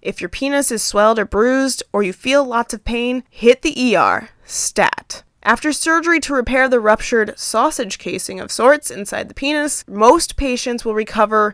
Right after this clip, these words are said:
and have the ability to start having sex again in about six to eight weeks.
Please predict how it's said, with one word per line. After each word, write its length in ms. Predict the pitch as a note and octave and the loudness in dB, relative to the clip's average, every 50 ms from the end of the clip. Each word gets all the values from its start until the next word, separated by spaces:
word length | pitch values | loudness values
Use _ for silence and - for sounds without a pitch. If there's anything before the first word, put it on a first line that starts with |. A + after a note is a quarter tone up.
| - - | -4 -6
and 140 | G#3+ A3 | -6 -4
have 520 | G#3 G#3+ A3 A3 A3 A3 A3 G#3+ - - - _ _ _ _ | -2 0 2 4 4 4 2 0 -4 -14 -20 _ _ _ _
the 160 | - A3 A3 | -12 -8 -8
ability 540 | G#3 - - B3 C4 C#4+ C#4+ C4 C4+ C4+ C#4 | -6 -2 0 2 4 4 2 2 0 -2 -4
to 180 | B3 - - G3+ | -4 -8 -10 -10
start 260 | - - A#3+ C4 - | -6 -2 -2 -2 -2
having 240 | C4 C4+ C4 C#4 C4 | -2 -4 -4 -4 -4
sex 300 | - - A3+ A3+ - - | -4 -4 -4 -4 -4 -6
again 260 | A3+ G#3 G#3 F#3+ F#3+ | -4 -2 -2 -2 -2
in 120 | G3 G3 | -2 -4
about 320 | F#3+ F#3 F#3 F3+ F3 - - | -4 -4 -4 -4 -4 -4 -6
six 240 | - - - - - | -8 -8 -8 -10 -8
to 80 | - | -8
eight 160 | A#2+ - - - | -8 -8 -8 -4
weeks. 460 | - A#3 G3 - - - - - | -2 0 0 0 0 -2 -2 -2